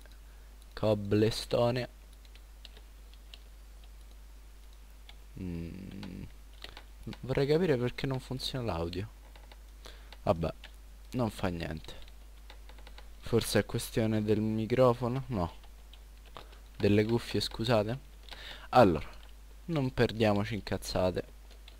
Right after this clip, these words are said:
e continuiamo. Vorrei proprio vedere se riesco a trovare una fortezza del Nether.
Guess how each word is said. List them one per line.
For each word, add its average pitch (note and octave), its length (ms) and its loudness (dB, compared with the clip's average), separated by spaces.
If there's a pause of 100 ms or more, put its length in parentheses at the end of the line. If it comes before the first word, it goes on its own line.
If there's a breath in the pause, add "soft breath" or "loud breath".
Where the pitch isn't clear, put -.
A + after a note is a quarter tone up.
e G#2 80 2
continuiamo. F2 800 -4 (1080 loud breath)
Vorrei C3 340 10
proprio D#3 300 10
vedere E3 320 8
se C#3+ 100 8
riesco B2+ 400 6
a B2+ 60 2
trovare B2 340 6
una B2+ 160 4
fortezza - 580 2
del A#2+ 180 8
Nether. F2 560 4